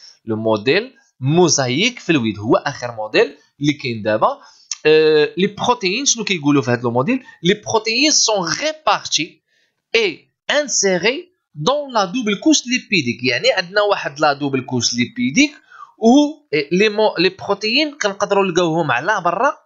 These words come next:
أو، آه، يعني من الجهتين اولا وسط هادوك لي بيكوش ليبيديك. دونك، آه، دون لا انسيري، انسيري او بيان سون ريبارتي،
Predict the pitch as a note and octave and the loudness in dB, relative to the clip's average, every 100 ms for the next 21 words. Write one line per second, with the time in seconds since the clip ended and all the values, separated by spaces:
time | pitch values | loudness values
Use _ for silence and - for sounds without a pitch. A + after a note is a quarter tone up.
0 | - - _ _ - E3+ E3 D3 C#3+ B2+ | -20 -20 _ _ -6 -4 0 0 0 -2
1 | C#3+ F3+ F#3+ C#3+ E3+ F3+ E3+ F3+ C4+ D#4 | -2 0 2 2 0 -2 -4 -2 -4 -6
2 | F4 - - _ A3 A3 A3+ C#4 D#4 D#4 | -16 -18 -20 _ -2 0 -2 -2 -2 -4
3 | _ _ - F3+ B3+ E4 D#4+ - - _ | _ _ -4 0 4 2 2 -4 -12 _
4 | D#3+ A3 A#3 C4 G#3 G3+ G3 - A#3 - | -2 -2 -2 -4 -2 0 -2 -4 -2 -2
5 | F3 D#3+ - B2+ A2 G2 - - - - | 0 -2 -2 -4 -4 -4 -10 -12 -14 -18
6 | - - D#3 G3 G3 G3 F3+ D#3 C3+ G#3 | -20 -4 -2 -2 0 2 4 2 2 0
7 | G3 F3 - E3 E3 - B2 D3 G#3+ _ | 2 0 2 0 0 0 0 -2 -6 _
8 | D3 D3 D3+ D3 D#3+ A#3+ E3+ D3 F3+ C#4 | -6 -2 0 0 -2 -2 -2 -2 0 -2
9 | - - _ - F#3+ E3 F3+ F3+ D3 C#3 | -4 -20 _ -2 0 0 -2 0 -4 -2
10 | - A#3+ - | -4 -6 -10